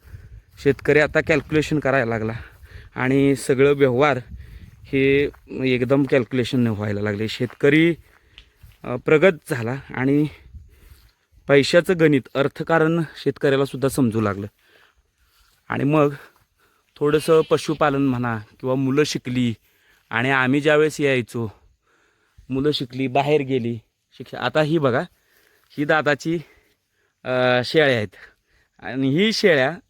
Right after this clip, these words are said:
दादाची ही दोन शेरडं, एक बकरी आहे आणि एक शिर्डी, दादाच्या मागनं येत आहेत जंगलामध्ये. म्हणजे मालक सोडून इतकं प्रेम असतं एखाद्या, अ, याचं. हे बघा आता, एखाद्या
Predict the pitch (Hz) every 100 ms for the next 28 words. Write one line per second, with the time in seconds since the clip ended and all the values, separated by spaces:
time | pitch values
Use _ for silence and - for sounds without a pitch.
0 | - 131 123 131 139 139 143 - 135 131
1 | 139 139 - 123 147 120 113 123 104 127
2 | - 120 117 - 120 117 117 113 123 101
3 | 113 151 _ _ _ _ 127 131 143 160
4 | 175 156 156 185 - 151 127 110 - _
5 | _ _ 123 139 127 123 107 101 - _
6 | _ 127 147 151 202 190 190 180 202 214
7 | - 214 185 165 175 - 226 233 - 233
8 | 226 175 - 120 101 _ _ _ _ _
9 | - 165 165 185 208 - _ 147 143 139
10 | 147 - 143 113 143 139 110 107 151 -
11 | _ _ _ - 127 - 156 160 180 185